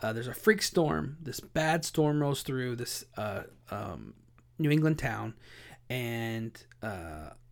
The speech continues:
a man played by Thomas Jane, David Drayton, and his son go to the store to get supplies.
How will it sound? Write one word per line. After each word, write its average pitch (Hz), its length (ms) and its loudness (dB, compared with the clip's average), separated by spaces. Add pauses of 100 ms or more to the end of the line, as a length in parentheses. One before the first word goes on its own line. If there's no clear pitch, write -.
(720)
a 127 40 -4
man 143 460 -2
played 156 140 4
by 131 80 0
Thomas 156 240 2
Jane, 135 280 0
David 139 320 -2
Drayton, 120 360 -2
and - 160 -8
his 117 100 -6
son 175 420 6 (400)
go 156 140 8
to 156 140 2
the 170 60 4
store 147 260 6
to 156 60 2
get 117 140 -4
supplies. - 720 -6